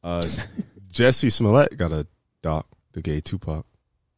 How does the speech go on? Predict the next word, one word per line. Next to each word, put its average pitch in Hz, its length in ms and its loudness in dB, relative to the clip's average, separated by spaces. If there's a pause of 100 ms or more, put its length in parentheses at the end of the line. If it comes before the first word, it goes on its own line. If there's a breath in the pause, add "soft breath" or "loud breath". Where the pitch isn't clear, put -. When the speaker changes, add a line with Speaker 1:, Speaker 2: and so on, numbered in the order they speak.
(1800)
Speaker 2:
What? 101 260 0